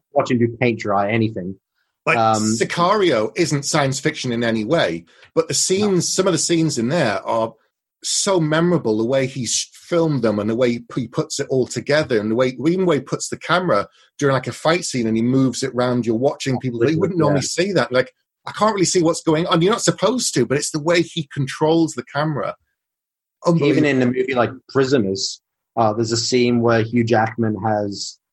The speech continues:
Speaker 1: Paul Dano's character up against a wall.
Speaker 2: Yes.
Speaker 1: And he's going to kill him with, hurt him with a hammer, and he starts smashing the basin, and it's so visceral, and the camera does not flinch.
Speaker 2: Mm.
Speaker 1: And it feels like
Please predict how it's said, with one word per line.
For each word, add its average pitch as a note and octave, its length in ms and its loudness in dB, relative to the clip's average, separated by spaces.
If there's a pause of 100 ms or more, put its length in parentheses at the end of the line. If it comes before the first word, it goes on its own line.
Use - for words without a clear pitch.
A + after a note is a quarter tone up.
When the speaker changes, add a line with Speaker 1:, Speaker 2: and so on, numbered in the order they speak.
(120)
Speaker 1:
Paul B2 120 2
Dano's A#2 420 2
character A2+ 360 0
up A2 100 -2
against A2 360 -2
a A2 80 -2
wall. G#2+ 520 2 (120)
Speaker 2:
Yes. A#2 300 -2
Speaker 1:
And A2 220 2
he's A2 160 -4 (100)
going A2 240 -2
to A2+ 80 -4
kill B2 320 0
him A#2+ 140 4
with, A2+ 180 0
hurt B2+ 240 0
him A#2+ 80 2
with A2 120 0
a G#2+ 40 0
hammer, A#2 360 2
and A#2 120 0
he A#2 80 4
starts - 380 -2
smashing C3 540 0
the G2 160 -4 (340)
basin, A#2 640 -2
and A#2+ 160 2
it's A2+ 200 -6
so B2 340 0
visceral, A2+ 640 0
and A#2+ 160 2
the A2+ 60 2
camera B2+ 480 0
does A2+ 500 0
not G#2+ 400 0 (160)
flinch. A2+ 540 -2 (220)
Speaker 2:
Mm. F#2+ 420 -10
Speaker 1:
And B2 180 2
it A#2+ 140 -4 (140)
feels C3 280 2
like B2 160 2